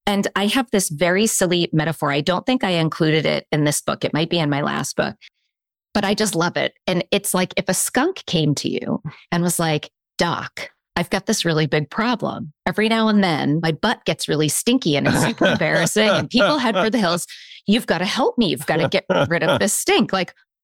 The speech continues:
Speaker 1: what would you say to the skunk after you got over the fact that the skunk was talking in your office?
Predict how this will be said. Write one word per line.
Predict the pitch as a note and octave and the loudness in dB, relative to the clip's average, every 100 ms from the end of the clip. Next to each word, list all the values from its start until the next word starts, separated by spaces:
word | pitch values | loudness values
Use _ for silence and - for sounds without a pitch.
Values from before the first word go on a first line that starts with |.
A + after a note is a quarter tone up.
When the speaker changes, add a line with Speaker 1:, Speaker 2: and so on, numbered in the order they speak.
| _ - | _ -2
Speaker 1:
what | E3 F#3+ | 0 2
would | G#3+ G#3+ | 2 2
you | C4 | 2
say | A3 F#4 G4 - - | 4 2 0 -2 -4
to | - | -2
the | G#3+ | -2
skunk | - E4+ A#3+ | 0 2 2
after | G3 A3 B3+ | 0 -2 0
you | B3+ B3+ | 2 2
got | A#3+ A3+ | 2 2
over | A3+ A3+ G#3 | 2 2 0
the | F#3+ | 0
fact | - F3 | -2 -2
that | - F3+ | -2 -2
the | F3 - - | -2 -2 -8
skunk | - F#3 F3+ | -4 -2 0
was | E3+ - - | 0 -2 -4
talking | - F3+ F#3+ C3 D3 | -2 -2 -4 -4 -4
in | C#3+ | -2
your | D3 | -2
office? | D#3+ A3 G#3+ - - | -2 -2 -4 -10 -14